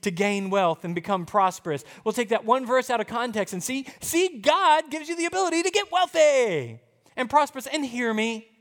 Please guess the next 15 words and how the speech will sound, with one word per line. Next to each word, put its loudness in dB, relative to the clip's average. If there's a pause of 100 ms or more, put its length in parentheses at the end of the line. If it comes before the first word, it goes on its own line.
(920)
I'm 0
not -2
saying 0
money -2
is -2
evil. -2
In -4
fact, -2
every -4
single -8
one -2
of 0
us -6
in -8
America, -2